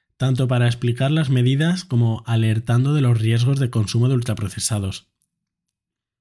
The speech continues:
En general, son pocos los países que han implementado unas políticas rigurosas en este aspecto, y además sabemos que los efectos positivos no se verían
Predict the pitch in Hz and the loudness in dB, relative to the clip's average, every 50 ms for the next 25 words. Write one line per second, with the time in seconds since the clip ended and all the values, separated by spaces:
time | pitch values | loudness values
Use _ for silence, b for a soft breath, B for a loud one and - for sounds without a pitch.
0 | _ _ _ _ _ _ _ _ _ - 135 135 135 120 - 131 120 117 113 117 | _ _ _ _ _ _ _ _ _ 0 2 2 2 2 2 2 2 2 2 2
1 | 123 135 156 170 202 196 - - - 135 127 120 110 95 - - _ - 156 160 | 2 2 0 0 -2 -4 -4 -4 0 2 2 2 0 0 -4 -8 _ -2 -2 -2
2 | 170 - 202 214 220 - - - - 131 131 131 120 - 123 117 120 123 123 120 | -2 -4 -4 -4 -6 -8 -14 -10 -6 -4 -2 -2 -2 -2 0 0 2 0 0 0
3 | 151 151 135 - 131 123 131 135 135 135 131 123 120 120 117 120 120 123 139 - | -2 -4 -4 -2 -2 0 0 0 0 0 2 2 2 2 2 2 2 0 0 0
4 | - 131 131 147 147 - - 131 120 120 123 120 131 123 135 135 147 - - - | -2 -2 0 0 0 -2 0 0 2 2 2 0 0 -2 -2 -4 -4 -4 -6 -8
5 | _ - 120 120 120 117 104 107 110 110 117 123 120 - 156 156 - 120 113 120 | _ -4 -2 0 0 2 2 2 2 2 2 2 2 0 0 0 0 0 0 0
6 | 120 - 117 120 - 110 107 - - - 101 98 - b b b b b b b | 0 0 -2 0 -2 -4 -6 -6 -6 -6 -4 -4 -6 b b b b b b b
7 | b b b b - 120 120 120 123 123 143 - - 139 131 139 143 131 123 127 | b b b b -2 0 2 2 2 2 2 0 0 0 0 0 2 2 0 0
8 | - - - 117 110 110 - - - - - 120 120 - 165 156 - - _ - | -2 -2 -2 -2 0 0 0 -2 -4 -2 -2 -4 -2 -2 -2 -2 -4 -4 _ 0
9 | 127 120 - 110 104 127 131 127 120 117 123 123 - - b b b b b b | 0 0 0 0 0 0 0 2 2 2 0 0 -4 -8 b b b b b b
10 | b b b b 127 123 139 143 139 - 151 135 127 120 113 120 117 120 117 113 | b b b b 0 0 2 2 0 0 0 0 2 2 2 2 2 2 2 0
11 | 113 110 107 104 107 - | 0 0 -2 -4 -6 -10